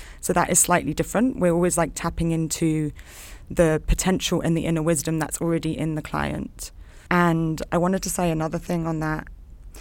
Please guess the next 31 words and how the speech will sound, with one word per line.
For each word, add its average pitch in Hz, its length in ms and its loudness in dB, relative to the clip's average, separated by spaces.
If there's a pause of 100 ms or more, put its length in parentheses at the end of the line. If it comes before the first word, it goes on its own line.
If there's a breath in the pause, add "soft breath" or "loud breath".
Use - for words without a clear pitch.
(120)
Yeah, 196 240 6
from 190 200 0
the 185 80 0
dysfunction 196 580 0
to 175 60 -2
functioning, 170 760 -2 (520 soft breath)
I 190 60 0
think - 240 0
with 190 160 0
coaching, 180 720 2 (540 soft breath)
rather 202 300 8
than 196 140 4
getting 190 260 4
someone 185 320 2
to - 120 0
a - 40 0
place 180 320 0
of - 40 -10
functioning, 170 600 0
maybe 175 180 2
that's 175 260 0
where 180 80 2
therapy 175 440 2
is 156 200 0
needed 165 400 2
if 175 120 -4
there 165 120 0
is 170 200 0
kind 165 280 0
of 151 120 -4
deep 165 340 -4